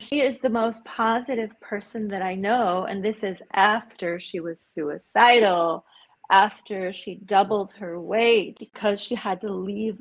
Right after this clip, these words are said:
boxing, and she loved boxing. And what she did to replace the boxing, because of course it's a culture, it's not just about punching, it's a culture.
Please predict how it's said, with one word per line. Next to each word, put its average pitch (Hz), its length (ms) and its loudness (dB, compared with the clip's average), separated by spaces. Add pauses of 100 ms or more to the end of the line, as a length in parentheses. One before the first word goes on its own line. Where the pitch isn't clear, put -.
boxing, 214 600 -4
and 190 140 -10
she 240 220 -6
loved 240 800 0
boxing. 285 560 -6
And 254 280 -8
what 240 220 -6
she 294 360 -6
did 285 380 0
to 247 160 -10
replace 254 1000 -2 (120)
the 226 100 -12 (100)
boxing, 196 920 -6 (320)
because 294 240 0
of 330 100 -2
course 349 280 4
it's 370 140 -2
a 339 60 2
culture, 302 680 2
it's 190 200 -2
not 262 240 2
just 233 220 -8
about 185 400 2 (120)
punching, 233 800 -6 (480)
it's 262 200 -2
a 247 40 -6
culture. - 760 -10